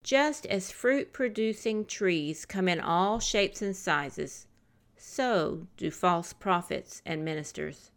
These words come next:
and they each require our due diligence before we like and share or quote and follow. We're not the ones who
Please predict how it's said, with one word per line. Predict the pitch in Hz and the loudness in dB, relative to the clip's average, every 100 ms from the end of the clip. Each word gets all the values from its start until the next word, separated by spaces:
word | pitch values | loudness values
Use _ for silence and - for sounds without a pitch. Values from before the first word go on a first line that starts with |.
| _ _ | _ _
and | - 196 190 | -2 0 4
they | 220 196 | 6 6
each | - 269 294 - | 4 -2 -2 0
require | 277 269 - 220 185 180 | 2 2 0 4 6 6
our | 160 170 170 | 6 4 4
due | 147 196 226 254 | 2 2 2 2
diligence | 220 202 190 - 165 160 - - - _ | 4 4 4 2 -2 -6 -12 -20 -20 _
before | 202 185 214 208 185 | -2 0 4 6 6
we | 196 240 247 254 233 | 4 2 2 0 0
like | 190 202 208 214 - | 2 4 2 0 -2
and | 202 202 | -4 -4
share | - 160 156 156 160 - _ _ | 0 2 2 0 -4 -8 _ _
or | - 214 | -4 -4
quote | - 180 151 147 - - - - | -2 2 2 2 -2 -20 -14 -8
and | 165 | -8
follow. | - 147 139 143 147 - - - _ _ _ _ _ _ _ | -4 -2 -2 -4 -8 -12 -20 -20 _ _ _ _ _ _ _
We're | - 285 | 2 4
not | 240 170 - | 6 4 2
the | |
ones | 160 170 160 160 - 196 | 0 0 -2 -4 -8 2
who | 196 185 | 4 4